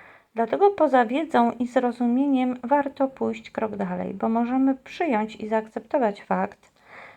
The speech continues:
że z pewnych określonych powodów nasze życie wygląda tak, a nie inaczej, ale też podjąć aktywne działania zmierzające do uwolnienia się od posiadanych obciążeń karmicznych. W jaki sposób? Człowiek ten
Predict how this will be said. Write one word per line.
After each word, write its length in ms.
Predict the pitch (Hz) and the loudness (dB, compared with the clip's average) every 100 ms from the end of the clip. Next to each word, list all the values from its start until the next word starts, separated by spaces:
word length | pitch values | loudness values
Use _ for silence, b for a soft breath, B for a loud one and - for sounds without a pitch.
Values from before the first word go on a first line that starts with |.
| B | B
że 240 | 233 247 269 | 0 4 4
z 80 | - | 2
pewnych 400 | 311 302 294 285 | 0 0 -4 -2
określonych 600 | 285 269 285 277 269 - | -2 -2 0 2 2 2
powodów 500 | 269 262 262 269 269 | 0 2 2 2 2
nasze 340 | 262 262 254 | 2 2 -4
życie 360 | 262 269 269 247 | -4 -2 -2 -2
wygląda 500 | 247 262 262 247 247 | 0 2 2 0 0
tak, 300 | 285 277 262 | -2 0 0
a 40 | |
nie 220 | 254 254 | 0 2
inaczej, 640 | 269 277 214 - 202 - - | 2 4 2 0 -4 -4 -6
ale 240 | 208 220 | -4 -4
też 340 | 220 226 226 - | -4 -6 -6 -6
podjąć 480 | - 226 240 226 - | -6 -2 -4 -6 -12
aktywne 600 | 220 - 254 254 240 220 | -16 -8 -6 0 0 0
działania 600 | 220 220 233 208 190 233 B B B B - | 0 0 0 0 -2 -4 B B B B -14
zmierzające 920 | 226 269 339 349 277 240 247 277 269 | -2 0 2 2 2 2 2 0 -2
do 140 | 240 247 | -2 -2
uwolnienia 720 | 220 226 226 220 226 220 226 | -2 0 2 2 2 0 -2
się 260 | 226 269 311 | -4 -4 -4
od 140 | 277 | -6
posiadanych 680 | - 269 269 208 190 214 233 | -10 -4 -2 0 -2 -2 -6
obciążeń 540 | - - 196 190 208 | -10 -6 -6 -6 -8
karmicznych. 760 | - 254 302 285 - 247 - - _ _ _ _ _ b b b _ | -6 -6 -4 -8 -12 -14 -14 -20 _ _ _ _ _ b b b _
W 40 | |
jaki 240 | 339 - 370 | -6 -4 -8
sposób? 640 | - 214 214 - - - _ _ b b b b b b - | -4 -6 -6 -14 -20 -20 _ _ b b b b b b -4
Człowiek 320 | 370 403 403 | 0 0 2
ten 220 | 330 311 | 0 0